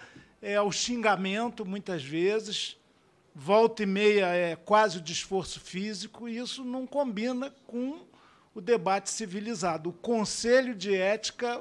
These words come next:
vai estar atento a isso. E quero já, é, oferecer como proposta a essa, a esse colegiado, primeiro, que a gente discuta aqui, a partir de uma minuta que podemos fazer, uma espécie de padrão de comportamento parlamentar.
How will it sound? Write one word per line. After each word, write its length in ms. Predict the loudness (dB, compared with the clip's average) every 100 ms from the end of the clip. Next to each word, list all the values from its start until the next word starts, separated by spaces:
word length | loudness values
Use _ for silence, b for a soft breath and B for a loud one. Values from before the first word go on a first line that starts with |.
| -10 -8
vai 200 | -4 -4
estar 280 | 0 0
atento 460 | 0 -4 -8 -6 -4
a 80 | -4
isso. 400 | -4 -6 -12 B B B B B -12
E 80 |
quero 340 | -2 4 4 4
já, 400 | 6 6 6 2 -10 -8
é, 480 | -2 0 0 -2 -6 -6
oferecer 920 | -6 2 4 4 0 0 4 4 2 -10 -20 _
como 240 | -10 -8 -8
proposta 960 | 0 0 0 0 2 2 -4 -8 -8 -8
a 240 | -4 -2
essa, 440 | 0 -2 -4 -10 -6
a 120 | -2
esse 260 | -2 -4
colegiado, 840 | -6 -4 -2 -4 -2 0 -2 -4 B B B -10
primeiro, 380 | -4 0 0
que 100 | 0
a 20 | -2
gente 200 | -2 -4
discuta 480 | -6 -4 -6 -4
aqui, 320 | -6 -4 -2 -2
a 200 | -4 -10
partir 320 | -10 -8 -8
de 120 | -4
uma 160 | -4 -4
minuta 680 | -6 -4 -2 -2 -2 -14 -14
que 100 | -16
podemos 480 | -12 -10 -8 -10 -8
fazer, 540 | -8 -6 0 0 0 B B B B B -8
uma 100 | -4
espécie 520 | -2 0 0 0 -4
de 80 | -2
padrão 480 | 6 6 6 2 2
de 80 |
comportamento 760 | 0 -2 2 2 0 -2 -4 -4
parlamentar. 840 | -4 -4 -6 -8 -10 -10 -10